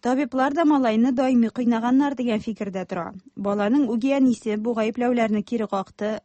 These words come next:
Малайның каты җәрәхәтләнүен, аның баскычтан егылып төшүе белән аңлатты.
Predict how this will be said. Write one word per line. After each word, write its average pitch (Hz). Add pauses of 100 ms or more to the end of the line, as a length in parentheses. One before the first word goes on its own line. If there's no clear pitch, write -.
(140)
Малайның 226
каты 214
җәрәхәтләнүен, 202
аның 208
баскычтан 208
егылып 202
төшүе 196
белән 170
аңлатты. 175